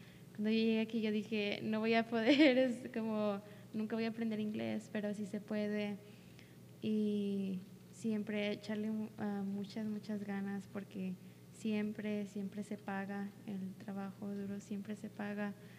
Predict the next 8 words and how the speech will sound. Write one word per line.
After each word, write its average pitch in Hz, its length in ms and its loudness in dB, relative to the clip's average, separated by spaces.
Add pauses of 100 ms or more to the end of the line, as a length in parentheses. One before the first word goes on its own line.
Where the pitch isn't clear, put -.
(480)
Aunque 214 220 0
no 214 100 4
se 214 100 2
sienta 233 260 2
al 240 60 4
momento, 226 760 4 (400)
pues, 214 160 -2 (160)
am, 196 420 0